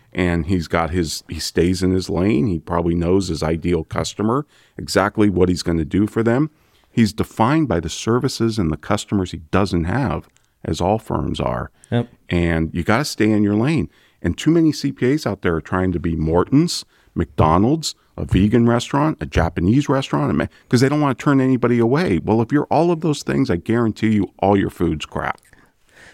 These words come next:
Speaker 2: That's what I love about the subscription economy and the way you've described it in the book, is that you can apply this to any type of firm serving any type of client.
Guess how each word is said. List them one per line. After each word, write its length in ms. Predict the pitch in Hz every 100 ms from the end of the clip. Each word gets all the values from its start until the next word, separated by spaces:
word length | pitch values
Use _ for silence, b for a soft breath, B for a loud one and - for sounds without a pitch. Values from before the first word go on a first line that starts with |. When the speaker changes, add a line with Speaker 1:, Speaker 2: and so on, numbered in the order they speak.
| b
Speaker 2:
That's 220 | 165 -
what 80 | 160
I 40 | 156
love 200 | 143 135
about 320 | 110 107 -
the 120 | 101
subscription 540 | - 104 - 123 -
economy 360 | 107 - 101 101
and 80 | 92
the 40 |
way 120 | 98
you've 120 | 101 -
described 380 | 92 - 95 87
it 80 |
in 60 | 80
the 80 | 87
book, 280 | 113 101 -
is 160 | 85
that 160 | 82 90 - _ _ _
you 160 | 110 127
can 400 | - 110 104 98
apply 420 | 92 - 120 123
this 180 | 98 85
to 120 | -
any 240 | 104 120 113
type 260 | 104 95
of 80 | 82
firm 360 | - 127 104 92
serving 560 | - 98 92 90 90 - _ 113
any 160 | 113
type 240 | 98 104 90
of 80 |
client. 400 | - 135 110 80